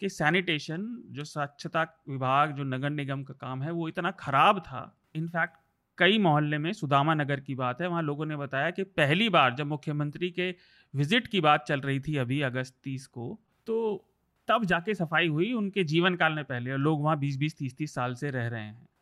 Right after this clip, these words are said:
अभी आज ही की खबर थी कि अमृतसर में भी ये डेंगू के केस बढ़ रहे हैं और मथुरा में एक दूसरा बुखार फैल रहा है जो पिस्सू के काटने से होता है। उसका साइंटिफिक नेम है, मेरे दिमाग से निकल गया है अभी।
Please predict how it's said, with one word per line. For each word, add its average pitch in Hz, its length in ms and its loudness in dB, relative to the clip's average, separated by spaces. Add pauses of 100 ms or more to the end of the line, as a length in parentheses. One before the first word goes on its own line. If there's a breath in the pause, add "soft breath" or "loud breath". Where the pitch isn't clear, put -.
अभी 208 440 6 (120)
आज 208 600 4
ही 202 160 0
की 254 120 -4
खबर 196 300 0
थी 262 140 -4
कि 277 100 -4
अमृतसर 254 580 4
में 254 140 0
भी 226 120 0
ये 226 80 2
डेंगू 185 300 2
के 202 140 -2
केस - 840 -6
बढ़ 151 160 4
रहे 156 240 4
हैं 175 280 4
और 185 160 6
मथुरा 175 400 6
में 190 120 4
एक 180 220 4
दूसरा 190 560 4 (240)
बुखार 143 360 0
फैल 147 220 2
रहा 139 240 4
है 156 180 2
जो 147 160 -2
पिस्सू 151 320 -6
के 156 140 -4
काटने 139 360 0
से 143 120 -8
होता 123 300 -6
है। 113 220 -10 (240)
उसका 147 180 -8
साइंटिफिक 151 500 2
नेम 143 640 -4
है, 175 100 4
मेरे 156 160 2
दिमाग 135 280 2
से 147 160 -12
निकल 135 220 -6
गया 127 220 -6
है 120 160 -8
अभी। 143 240 -10